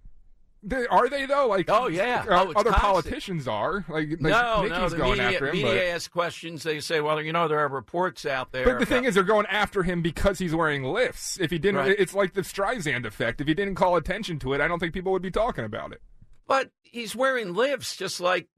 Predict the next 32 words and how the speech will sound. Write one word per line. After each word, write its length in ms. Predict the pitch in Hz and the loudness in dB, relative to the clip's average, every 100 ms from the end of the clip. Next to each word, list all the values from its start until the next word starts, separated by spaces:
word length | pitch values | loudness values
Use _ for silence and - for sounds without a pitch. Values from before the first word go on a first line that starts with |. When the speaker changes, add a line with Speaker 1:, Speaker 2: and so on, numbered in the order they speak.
| _ | _
Speaker 2:
you 140 | 160 | -8
know, 480 | 160 156 170 139 135 | -2 0 -2 -6 -10
women 400 | 127 170 214 190 165 | -2 0 0 -2 -4
would 180 | 160 | -4
wear 260 | 143 170 170 | 0 2 2
a 80 | 165 | 0
wig 380 | 143 226 254 143 | 0 0 -2 -8
or 100 | 113 | -6
something, 540 | - 120 - 107 104 | -4 -4 -6 -10 -6
you 80 | 123 | -4
know, 240 | 135 190 | -2 0
and 140 | 214 120 | -2 -2
you're 120 | 135 | 0
gonna 160 | 156 156 | 0 2
bring 280 | 160 160 | 0 0
that 220 | 160 170 139 | -2 -2 -4
to 120 | 196 | -6
attention? 460 | 185 185 220 - | -4 -4 -4 -4
Why 160 | 151 147 | 2 2
are 40 | 180 | 2
you 80 | |
wearing 260 | 165 175 185 | 0 0 0
the 80 | 180 | 2
wig? 240 | 180 233 | 2 4
Why 160 | 131 233 | 4 2
do 80 | 269 | 2
you 80 | 214 | 0
think 240 | 247 247 | 0 4
I'm 160 | 196 151 | 2 2
wearing 280 | 151 143 | 0 -2
the 80 | 120 | -6
wig? 380 | 123 135 127 330 | -6 -6 -6 -10